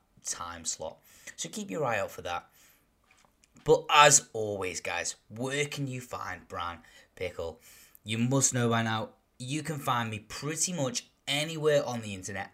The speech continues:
at Bran Pickle. Of course, the most prominent place to find me over on my Twitch channel at Bran Pickle. That's where you can catch the Call of Duty Opens,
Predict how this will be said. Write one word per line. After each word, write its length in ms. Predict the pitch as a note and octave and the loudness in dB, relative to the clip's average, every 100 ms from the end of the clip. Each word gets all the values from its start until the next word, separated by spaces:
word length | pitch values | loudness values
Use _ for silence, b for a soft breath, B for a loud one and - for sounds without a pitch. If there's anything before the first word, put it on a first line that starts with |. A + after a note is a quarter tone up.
| - | -2
at 180 | A2+ - - | -2 -2 -10
Bran 420 | - G2 G2 F#2+ F#2+ - | -6 -2 0 -2 -8 -10
Pickle. 360 | F#2 - E2+ - B B | -10 -8 -10 -12 B B
Of 160 | A#2+ - | -4 -4
course, 320 | - A#2 B2+ | 0 0 0
the 100 | B2+ | -4
most 180 | A#2 - | -8 -8
prominent 440 | - B2+ A#2 A#2+ | -4 -2 -2 -4
place 220 | B2 A#2 - | -2 -2 -2
to 80 | |
find 340 | - B2 A#2 A#2+ | -4 0 0 0
me 160 | B2+ B B B A2+ | -4 B B B -4
over 320 | A#2+ G#2 A2+ | -2 2 0
on 100 | A2+ | 2
my 140 | A2 | 0
Twitch 360 | G#2+ - - - | 0 -4 -4 -4
channel 240 | B2 B2+ - | -4 -4 -6
at 160 | A2 | -6
Bran 180 | A#2+ A2 | -4 -6
Pickle. 280 | G#2 A#2+ A#2+ | -6 -6 -4
That's 160 | A#2 - | -2 -4
where 80 | |
you 60 | C3 | -6
can 120 | - | -6
catch 320 | B2 B2+ - - B - | 2 2 2 -8 B -14
the 80 | |
Call 220 | - G#2 G2 | -8 -4 -4
of 60 | |
Duty 280 | G#2 F2 G#2+ | -6 -6 -2
Opens, 380 | C#3+ C#3 D3 | -2 -2 -4